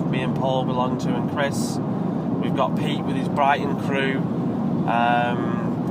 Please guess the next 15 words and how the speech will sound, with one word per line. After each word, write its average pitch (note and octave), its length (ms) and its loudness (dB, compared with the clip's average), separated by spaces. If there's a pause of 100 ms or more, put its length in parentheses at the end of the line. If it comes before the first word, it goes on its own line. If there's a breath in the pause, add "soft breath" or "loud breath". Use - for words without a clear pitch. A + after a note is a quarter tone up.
and B2+ 100 0
then C3 160 0
we've B2+ 100 0
obviously C3+ 300 -2
got B2+ 220 2
our B2 80 0
close B2+ 320 0
ties B2 280 0
to - 60 -2
the - 60 0
likes B2 220 0
of - 100 -2
Tim C#3 320 -2
running A#2+ 240 -2
Caledonian, B2 840 0